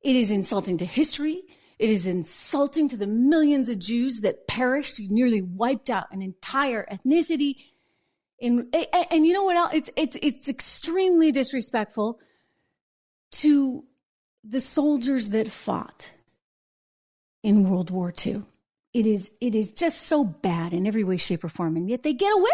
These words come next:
with this. They say this stuff. No one's calling them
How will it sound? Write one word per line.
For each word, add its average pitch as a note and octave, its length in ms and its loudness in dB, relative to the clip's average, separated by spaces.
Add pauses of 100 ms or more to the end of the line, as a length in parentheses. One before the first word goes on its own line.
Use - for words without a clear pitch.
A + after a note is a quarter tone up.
(140)
with - 100 -2
this. F#3+ 200 -6
They G4 180 2
say - 340 -4 (180)
this A#3+ 320 0
stuff. - 540 -8 (800)
No F#4 380 4
one's F#4 280 2
calling D#4+ 440 2
them C4+ 180 2